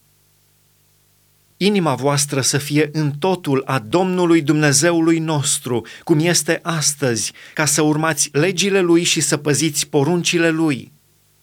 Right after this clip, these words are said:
Sfințirea templului. Împăratul și tot Israelul împreună cu el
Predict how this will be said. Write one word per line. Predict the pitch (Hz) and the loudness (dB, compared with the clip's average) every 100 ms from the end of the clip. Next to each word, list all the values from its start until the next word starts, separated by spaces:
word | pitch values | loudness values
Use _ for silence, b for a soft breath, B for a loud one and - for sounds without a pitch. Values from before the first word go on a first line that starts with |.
| _ _ _ _ _ _ _ _ _ _ _ _ _ | _ _ _ _ _ _ _ _ _ _ _ _ _
Sfințirea | - - - 120 - - 170 160 143 | -4 -4 -4 -8 -4 -4 -2 0 -2
templului. | 143 139 110 104 101 98 98 110 _ _ _ _ _ _ _ _ _ | 0 -2 -2 -6 -4 -4 -8 -14 _ _ _ _ _ _ _ _ _
Împăratul | - 123 123 117 113 147 160 | -6 -4 -2 -4 -4 -2 0
și | 175 185 | 0 -4
tot | 156 175 | -4 -4
Israelul | 143 - 123 120 131 170 165 | -4 -4 -2 -2 0 0 0
împreună | 131 123 135 160 | -4 -2 -4 -6
cu | 147 | -6
el | 123 117 117 127 | -6 -2 -2 -4